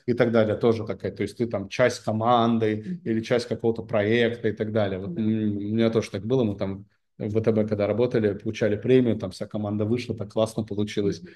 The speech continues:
Speaker 1: Такое, ну, такой, с такой, типа,
Speaker 2: Как ты думаешь, вот это вот составление успешных резюме, оно работает у нее на ее цель?
Speaker 1: А,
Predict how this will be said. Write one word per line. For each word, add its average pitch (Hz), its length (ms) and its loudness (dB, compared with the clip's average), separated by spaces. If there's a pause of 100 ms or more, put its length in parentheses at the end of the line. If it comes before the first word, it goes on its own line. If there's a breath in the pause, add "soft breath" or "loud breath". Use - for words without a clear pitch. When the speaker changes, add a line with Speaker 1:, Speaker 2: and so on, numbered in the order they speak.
(160 loud breath)
Speaker 1:
Такое, 127 260 6
ну, 185 200 8
такой, 110 260 4
с - 80 -2
такой, 113 240 4
типа, - 320 -6
Speaker 2:
Как 92 120 -10
ты 240 100 0
думаешь, 175 360 0
вот 175 180 -4
это 180 160 -6
вот 170 120 -8
составление 185 720 -2
успешных 185 420 -8
резюме, 180 380 0
оно 170 260 -6
работает 202 500 -2
у 185 40 -2
нее 170 260 0
на 160 100 -4
ее 160 200 -2
цель? - 360 -6 (220)
Speaker 1:
А, 113 1500 4